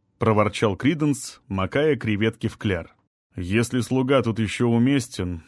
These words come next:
то я совершенно не понимаю, что здесь забыл твой сосед. Явился как к себе домой». Я сглотнул. В голове царил туман, перед глазами время от времени плыло. Удивительно, я проспал больше десяти часов и, тем не менее, умудрился не выспаться.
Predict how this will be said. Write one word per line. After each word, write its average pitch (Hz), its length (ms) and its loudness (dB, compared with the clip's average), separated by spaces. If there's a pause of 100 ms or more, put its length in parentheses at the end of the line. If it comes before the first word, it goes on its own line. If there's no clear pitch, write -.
(100)
то 95 120 -2
я 104 140 2
совершенно 117 520 0
не 117 140 4
понимаю, 120 480 2
что 127 220 -2
здесь 104 240 0
забыл 110 360 2
твой 104 260 -2
сосед. 104 640 -4 (580)
Явился 113 540 2
как 107 180 -2
к - 20 -8
себе 113 260 2
домой». 113 500 2 (520)
Я 107 260 0
сглотнул. 139 680 -2 (380)
В 95 160 -4
голове 151 320 2
царил 165 340 -2
туман, 143 540 0 (100)
перед 104 240 0
глазами 123 460 4
время 113 320 4
от 101 140 -4
времени 117 320 2
плыло. 104 560 0 (260)
Удивительно, 190 880 4
я 120 180 2
проспал 156 500 0
больше 156 400 0
десяти 143 400 -4
часов 147 540 -2
и, 107 220 2
тем 143 240 0
не 127 80 2
менее, 131 320 2
умудрился 120 580 2
не 120 140 6
выспаться. 113 720 -2